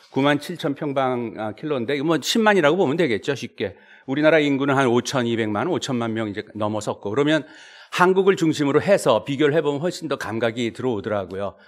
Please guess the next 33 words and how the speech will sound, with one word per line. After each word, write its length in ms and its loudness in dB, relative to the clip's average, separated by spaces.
그래서 180 -4
보면은 400 6
뭐 200 6
그중에서도 520 8
저기, 400 4
어, 180 0
인도네시아 460 8
같은 260 4
나라는, 560 4
어, 180 -8
크기가 420 2
백구십만이니까 1300 -2
우리, 800 4
아, 140 -4
한국의 920 0
크기에, 600 -2
아, 120 -4
열아홉 480 6
배에 220 8
달하고, 480 0
물론 240 2
남북한 460 2
면적을 400 2
합친 260 -2
한반도로 560 2
보게 220 -2
되면은 360 0
뭐 120 2
한 180 -2
일곱 260 -2
배 80 0
반 220 2
정도 520 -4